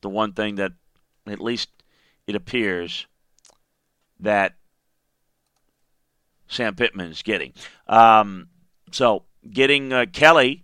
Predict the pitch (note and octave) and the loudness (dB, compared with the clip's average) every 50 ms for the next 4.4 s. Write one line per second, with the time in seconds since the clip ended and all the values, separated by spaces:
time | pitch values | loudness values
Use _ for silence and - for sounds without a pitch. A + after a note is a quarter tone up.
0 | - _ - A#2 A#2 A2 G#2+ G#2 G#2+ G#2 G#2+ A2 A#2 A#2 G#2 - _ _ _ _ | -16 _ 0 2 2 2 2 2 2 2 2 2 0 -2 -8 -12 _ _ _ _
1 | _ _ - - C#3 C#3 - - - - B2+ B2 B2 A#2 - A#2+ A2+ A#2+ A#2+ A#2+ | _ _ -8 -4 -2 -2 -2 -2 -6 -4 -2 -2 -2 -4 -4 -4 -2 0 0 0
2 | A#2 A2+ - - A2+ A2+ A2+ G#2+ G#2 F#2+ _ C#3 D3+ D#3 C#3+ - - C#3 B2+ A#2 | 0 0 2 4 4 4 4 2 0 -6 _ -4 -4 -4 -4 0 0 2 2 2
3 | A2 G#2 - - A#2+ G#2+ F2 - A#2 A2+ G#2+ G#2+ G#2 G2+ G2+ F#2+ F#2 G2+ G2 F#2+ | -2 -6 -6 -8 -8 -8 -8 -6 -6 -6 -4 -2 -2 -2 0 0 0 0 -2 -2
4 | - - - G2+ G2 F#2+ G#2 G#2+ | -4 -8 -6 -6 -6 -6 -6 -10